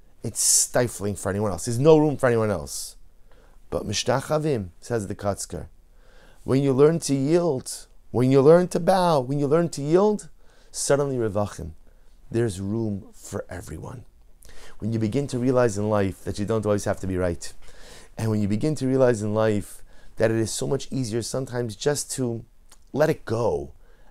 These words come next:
as opposed to standing your ground, suddenly you begin to realize that there's room for everyone. And I think what the Kotzker is highlighting over here is an incredible dynamic in life.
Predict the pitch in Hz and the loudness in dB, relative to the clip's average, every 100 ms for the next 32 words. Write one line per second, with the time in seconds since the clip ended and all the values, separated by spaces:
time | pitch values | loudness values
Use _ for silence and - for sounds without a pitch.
0 | - 117 113 117 135 135 - 101 - 120 | -8 -6 -4 -4 -6 -6 -8 -10 -4 -4
1 | 123 117 107 87 80 92 101 78 69 - | -2 -4 -6 -6 -6 -6 -4 -6 -10 -16
2 | - - - - - - - - - 123 | -18 -20 -20 -20 -10 -2 0 0 0 0
3 | 135 123 101 95 87 117 107 95 95 110 | 0 -2 -4 -4 -4 -4 -4 -6 -4 -2
4 | 87 87 - 92 92 80 90 98 87 - | -4 -6 -8 -8 -8 -8 -6 -6 -6 -8
5 | - 76 85 73 - - - - - - | -8 -8 -10 -10 -12 -18 -20 -20 -20 -20
6 | - - 120 117 131 131 135 - 131 - | -18 -6 -4 -2 -2 -2 -2 -2 -6 -2
7 | 131 113 - 127 127 117 107 107 117 113 | -2 -2 -2 0 2 2 0 0 2 2
8 | 101 107 101 113 110 107 90 92 95 92 | 0 -4 -4 0 2 2 0 -4 -4 -4
9 | 85 82 82 69 - | -6 -6 -6 -8 -14